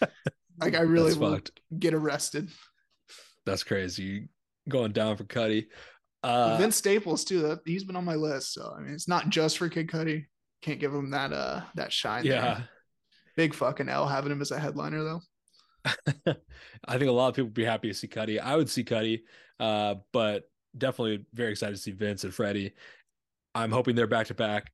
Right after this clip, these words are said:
Speaker 1: 'cause then you also got Ice Spice and Glorilla, which I could see them being back to back. So I think that could work out pretty well. They could get the,
Speaker 2: Uh-huh.
Speaker 1: you know, fans that are more into the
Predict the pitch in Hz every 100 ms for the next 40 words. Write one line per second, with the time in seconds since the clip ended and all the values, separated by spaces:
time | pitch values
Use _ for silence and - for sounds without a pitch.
0 | - - 113 110 110 104 110 98 107 -
1 | 107 110 107 101 98 104 101 95 101 113
2 | - 110 107 107 107 107 101 - 101 104
3 | - 113 - 143 120 120 107 110 113 107
4 | 117 107 120 113 110 107 104 107 107 107
5 | - 104 98 - - - 160 156 113 104
6 | 98 92 - 120 113 110 110 107 107 117
7 | 113 110 107 104 104 104